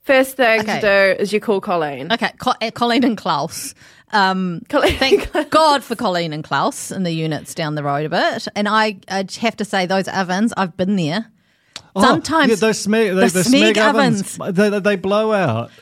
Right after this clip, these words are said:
Speaker 2: They do this thing where, like, if you accidentally press, like, the wrong button, and they'd said that they had the timer going.
Speaker 3: Yeah.
Speaker 2: You, it, they, I reckon they've set it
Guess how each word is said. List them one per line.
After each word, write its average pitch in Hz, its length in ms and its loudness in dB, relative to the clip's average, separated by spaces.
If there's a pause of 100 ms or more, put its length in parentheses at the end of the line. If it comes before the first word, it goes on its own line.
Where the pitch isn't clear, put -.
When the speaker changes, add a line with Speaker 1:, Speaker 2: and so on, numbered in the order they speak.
(240)
Speaker 2:
They 294 140 0
do 339 180 0
this 349 160 -2
thing 320 260 -2
where, 285 120 0
like, 254 260 0
if 226 140 -6
you 247 100 -2
accidentally 247 440 -2
press, 240 280 -4
like, 208 140 0
the 196 100 -4
wrong 190 180 0
button, 202 320 0
and 165 120 -2
they'd 175 160 -2
said 226 180 -2
that 208 140 -4
they 160 100 -2
had 170 160 -6
the 160 60 -6
timer 170 400 -4
going. 135 360 -4
Speaker 3:
Yeah. 127 220 2 (680)
Speaker 2:
You, 214 220 0 (200)
it, - 280 -4
they, 226 240 0
I 226 140 4
reckon 254 240 -2
they've 202 140 0
set 208 200 -4
it 196 160 -2